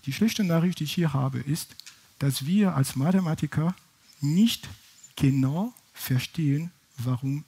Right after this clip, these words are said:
es funktioniert. Es funktioniert, aber wir sind für viele der Systeme, die im Ansatz sind,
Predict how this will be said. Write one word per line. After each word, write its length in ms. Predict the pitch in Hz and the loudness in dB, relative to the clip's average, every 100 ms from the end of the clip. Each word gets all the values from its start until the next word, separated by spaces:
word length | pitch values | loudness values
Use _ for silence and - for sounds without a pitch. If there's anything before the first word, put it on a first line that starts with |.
| - | -12
es 260 | - 127 - _ - | -6 -6 -6 _ -18
funktioniert. 840 | - 117 - 117 123 120 98 - - - - - - - - - - - - - - - - - - - - - - - - - - - - - - - - - - - - | -12 -8 -6 -6 -2 -2 -4 -8 -16 -20 -20 -20 -20 -20 -20 -20 -20 -20 -20 -20 -20 -20 -20 -20 -20 -20 -20 -20 -12 -8 -8 -10 -16 -20 -20 -20 -20 -20 -20 -20 -20 -20 -4
Es 220 | 127 135 | 2 2
funktioniert, 920 | - 156 147 147 143 151 247 320 - - - - _ _ _ - - - - _ _ _ _ - - | 2 0 2 4 6 6 6 4 -4 -8 -14 -20 _ _ _ -20 -20 -20 -20 _ _ _ _ -16 2
aber 520 | 131 156 185 233 277 - | 4 6 4 2 0 -4
wir 260 | 127 147 151 | 0 6 6
sind 400 | 143 190 226 196 | 6 6 6 4
für 420 | - - - 143 | -2 -10 -2 -2
viele 640 | - - 226 262 254 247 | -2 2 8 8 8 6
der 160 | 202 160 | 6 4
Systeme, 840 | 156 143 - 190 214 190 127 123 123 - - - - - - | 4 -2 4 8 8 8 4 2 -2 -10 -20 -20 -20 -8 0
die 120 | 151 | 4
im 80 | 185 | 4
Ansatz 460 | 214 170 - - - | 6 4 2 -4 -4
sind, 440 | - 139 202 | 0 2 2